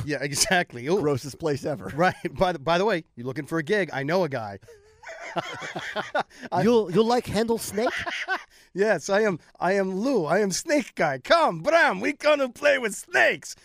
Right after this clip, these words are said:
Speaker 1: Going to be
Speaker 2: Yes,
Speaker 1: fun.
Speaker 2: ven-, venom, not so bad. Don't worry.
Speaker 1: <laughs> So during Hurricane Andrew, it, like, blew the, the, the holding place up, and all the snakes are like, "Fuck it, I'm outta here." <laughs> And they all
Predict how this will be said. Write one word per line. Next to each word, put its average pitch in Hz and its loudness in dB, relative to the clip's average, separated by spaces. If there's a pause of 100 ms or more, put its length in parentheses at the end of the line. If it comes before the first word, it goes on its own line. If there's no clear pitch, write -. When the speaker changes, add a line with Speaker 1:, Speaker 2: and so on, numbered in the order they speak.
(140)
Speaker 1:
Going 247 2
to 208 -4
be 202 -2
Speaker 2:
Yes, 180 -8
Speaker 1:
fun. 160 2
Speaker 2:
ven-, 240 0
venom, 262 -4
not 269 -8
so 240 -2
bad. 151 -8
Don't 233 -8
worry. 160 -8
Speaker 1:
<laughs> 294 -10 (680)
So 220 0 (160)
during 220 2
Hurricane 196 0
Andrew, 160 0 (200)
it, 190 2
like, 170 0
blew 240 0
the, 202 2
the, 160 0
the 135 -6
holding 214 2
place 165 -2
up, 131 -4 (180)
and 170 0
all 247 4
the 240 -4
snakes 170 -4
are 156 -2
like, 139 -4 (160)
"Fuck - 0
it, 131 -4
I'm 170 2
outta 160 0
here." 110 -12
<laughs> - -12
And 196 -4
they 214 0
all 254 0